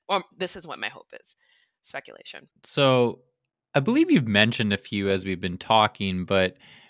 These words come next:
Speaker 2: what, what are, uh, some major benefits that would make you want to use Remix?
Speaker 1: Um, so, yeah, the, the big one I would say is that progressive enhancement. So it provides that better user experience.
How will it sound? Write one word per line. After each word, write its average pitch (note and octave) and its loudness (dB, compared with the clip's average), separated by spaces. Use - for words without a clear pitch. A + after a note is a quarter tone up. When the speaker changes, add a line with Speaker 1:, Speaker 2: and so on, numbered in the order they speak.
Speaker 2:
what, C3 0
what C3 2
are, C#3+ 4
uh, G2+ 6
some F#2+ -4
major G#2+ 2
benefits F#2 -2
that G2 -4
would F#2+ -8
make F2+ -6
you F#2 -4
want F2 -6
to G2 -8
use E2+ -10
Remix? - -16
Speaker 1:
Um, G3+ -6
so, G3+ -6
yeah, F3 -2
the, E3+ -4
the F#3 -8
big G3+ -10
one G#3 -8
I E3 -2
would E3+ -14
say D#3 -6
is E3 -8
that D#3 -4
progressive D3 -12
enhancement. C#3 -16
So D3 -10
it B2+ -12
provides D3 -6
that C#3 -8
better C#3 -8
user C3+ -18
experience. - -18